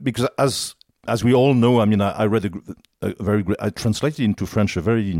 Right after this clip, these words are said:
great book, uh, written by Mark Cavendish called Tour de Force. <laughs> And, uh,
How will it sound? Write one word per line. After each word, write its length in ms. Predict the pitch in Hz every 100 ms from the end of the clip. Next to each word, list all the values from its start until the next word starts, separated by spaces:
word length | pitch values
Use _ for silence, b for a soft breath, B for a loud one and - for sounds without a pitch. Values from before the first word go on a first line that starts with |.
| 82 -
great 260 | 90 95 76
book, 300 | 117 _ 101
uh, 280 | 90 85
written 300 | 82 95 -
by 140 | 85 90
Mark 240 | 90 -
Cavendish 440 | 120 135 139 98 -
called 220 | 98 95
Tour 160 | -
de 140 | 98 98
Force. 440 | - 143 - - - B - 554
<laughs> 720 | 135 - - - 170 - - -
And, 260 | 123 127
uh, 240 | 123 120